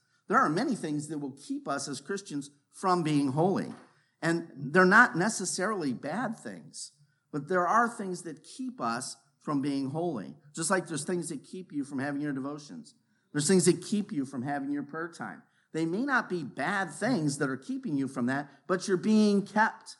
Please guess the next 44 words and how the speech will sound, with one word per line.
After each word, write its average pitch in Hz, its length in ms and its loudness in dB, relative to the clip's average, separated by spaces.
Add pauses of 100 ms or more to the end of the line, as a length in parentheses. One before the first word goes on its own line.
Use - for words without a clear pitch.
(480)
from 123 300 0
that. 101 340 0
And 123 100 0
it's 135 140 4
something 180 300 6
that 135 80 2
we 151 100 6
have 160 200 6
to 139 80 -2
keep 143 340 -6 (280)
into 151 280 -2
that 139 260 -2
perspective. 139 720 -6 (480)
One 185 180 4
man 160 220 0
said, 156 300 -2
"As 165 240 -4
the 156 100 -6
soldier 165 560 4
who 160 180 4
is 151 400 4 (240)
in 156 140 0
the 139 100 -2
queen's 196 580 -2
service 147 580 -2
is 131 200 -6
required 175 540 2
to 170 160 -2
appear 170 320 -2
in 151 60 -4
his 135 180 -4
uniform, 120 640 -2 (520)
uh, 120 260 2
that 139 240 -2
all 180 240 4
may 185 200 2
know 170 260 2
his 165 240 -2
calling, 131 500 0
so 202 380 2
the 185 120 0
soldier 185 560 6
of 127 140 -4
Christ 120 420 -2